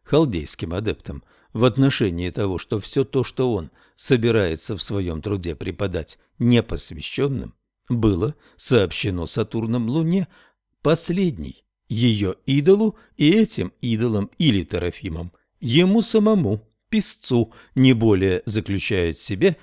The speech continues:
идолопоклонство, чем применение того же метода царем Давидом, потому невозможно усмотреть в этом ни апокриф, ни сказку.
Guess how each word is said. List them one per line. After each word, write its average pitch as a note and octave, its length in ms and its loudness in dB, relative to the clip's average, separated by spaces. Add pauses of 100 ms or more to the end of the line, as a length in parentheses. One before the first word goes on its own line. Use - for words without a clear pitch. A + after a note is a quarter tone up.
(240)
идолопоклонство, G#2 1080 -2 (320)
чем C3 260 2
применение A2+ 680 2
того E3 300 0
же A#2 140 2
метода A#2 400 -2
царем G2 440 -2 (220)
Давидом, G2+ 680 2 (300)
потому G#2+ 540 0 (260)
невозможно C3+ 840 4
усмотреть G2+ 600 -2
в E2+ 60 -6
этом E2 300 -6 (220)
ни C#3 220 6
апокриф, A#2 840 -2 (200)
ни C3 360 2
сказку. - 800 -6